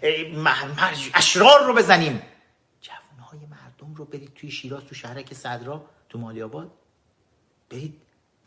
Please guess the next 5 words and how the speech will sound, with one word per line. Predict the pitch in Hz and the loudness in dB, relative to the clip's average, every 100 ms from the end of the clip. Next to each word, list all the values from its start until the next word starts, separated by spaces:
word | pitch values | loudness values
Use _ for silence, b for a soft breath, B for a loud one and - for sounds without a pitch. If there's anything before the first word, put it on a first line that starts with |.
| _ _ _ _ _ _ _ _ _ _ _ - | _ _ _ _ _ _ _ _ _ _ _ -20
لت | 98 110 - | -14 -14 -14
و | - | -18
پار | - - 147 160 | -18 -12 -10 -10
بکنید. | 160 - 156 175 _ _ _ _ _ _ _ _ _ _ _ _ _ _ _ _ _ _ _ _ _ _ _ _ _ _ _ _ _ _ - | -14 -14 -14 -14 _ _ _ _ _ _ _ _ _ _ _ _ _ _ _ _ _ _ _ _ _ _ _ _ _ _ _ _ _ _ -6
ببینم | - 320 196 | -6 -4 -8